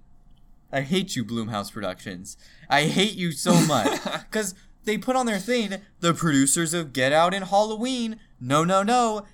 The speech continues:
Speaker 1: You're a dude who's super loaded, who just throws money at every single horror make-, filmmaker because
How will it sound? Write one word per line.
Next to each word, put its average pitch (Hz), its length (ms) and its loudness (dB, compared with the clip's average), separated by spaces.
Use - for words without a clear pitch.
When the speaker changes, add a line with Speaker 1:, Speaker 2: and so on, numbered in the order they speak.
Speaker 1:
You're 196 260 2
a 214 40 2
dude 180 280 0
who's 170 240 0
super 190 440 -4
loaded, 156 540 0
who 165 100 -2
just 160 300 -8
throws 175 260 -4
money 175 300 -2
at 165 80 -2
every 170 240 -4
single 165 340 -6
horror 196 340 0
make-, 143 300 -4
filmmaker 143 640 -8
because 139 480 -8